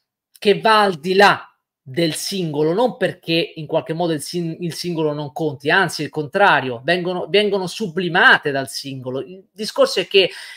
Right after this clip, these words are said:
va visto tutto veramente a trecentosessanta gradi. Io ormai ragiono così da tempo, non riesco più a vedere solo una delle due cose. Per me le due cose vanno sempre di pari passo.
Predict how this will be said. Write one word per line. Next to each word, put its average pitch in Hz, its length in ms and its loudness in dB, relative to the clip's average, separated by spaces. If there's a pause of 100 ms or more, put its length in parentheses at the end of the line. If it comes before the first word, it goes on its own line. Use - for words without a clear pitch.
(140)
va 226 220 4
visto 220 360 -2
tutto 269 280 0
veramente 190 420 2
a 156 100 -2
trecentosessanta 147 920 -6
gradi. 135 260 0
Io 196 100 6
ormai 175 380 2
ragiono 147 380 -2
così 160 240 -10
da 156 100 -2
tempo, 131 480 -2
non 143 100 -10
riesco 175 360 -2
più - 160 2
a 156 40 2
vedere 151 300 -2
solo 180 500 2
una 170 200 -2
delle 143 240 -2
due 135 160 -6
cose. 135 400 -8
Per 165 80 -6
me 226 100 -4
le 202 100 0
due 160 140 -2
cose 240 320 4
vanno 175 300 0
sempre 202 340 -4
di 131 140 -10
pari - 200 -14
passo. - 460 -4